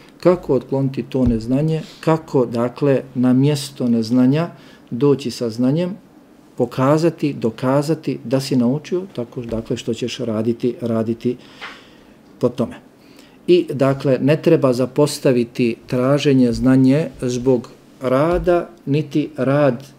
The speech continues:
postupanje po znanju, ha, zbog traženja znanja. Već, dakle, treba balansirati. Ono što naučimo, po tome treba raditi. Naučiš, radiš. Čuo si deset ajeta, praktikuješ. Deset ajeta praktikuješ.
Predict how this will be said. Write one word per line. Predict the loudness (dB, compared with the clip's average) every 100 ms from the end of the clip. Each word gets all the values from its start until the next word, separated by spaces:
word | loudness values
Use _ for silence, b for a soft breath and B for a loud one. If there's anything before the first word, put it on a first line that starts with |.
| -10
postupanje | -6 -6 -2 -4 -2 0 0 0
po | -2 0 0 -2
znanju, | -6 -2 0 2 2 0 -4 -18 -20 _ -20 -12
ha, | -4 -4 -4
zbog | -8 -2 -2
traženja | -2 -2 -2 0 2 2 0
znanja. | -2 -4 -8 -20 -20 -18 -4
Već, | 0
dakle, | 0 0 -4
treba | -2 0 0
balansirati. | 2 2 2 0 0 0 -4 -16 -20 -4
Ono | 0 0
što | -2 0
naučimo, | 2 2 0 2 2 2 -2 -14 -14 -6
po | -4
tome | -2 0
treba | 0 2 2
raditi. | 0 -6 -18 -20 -14
Naučiš, | -4 -2 -2 0 2 2 -2 -6
radiš. | 0 0 0 -10 -4
Čuo | 0 0
si | -2 -2
deset | -2 -2 -6
ajeta, | -2 -2 0 -4
praktikuješ. | -2 -4 -4 -10 -10 -12 -18 -20 -8
Deset | -2 -2 -2 -2
ajeta | -2 0 -4
praktikuješ. | -2 -4 -6 -12 -12 -12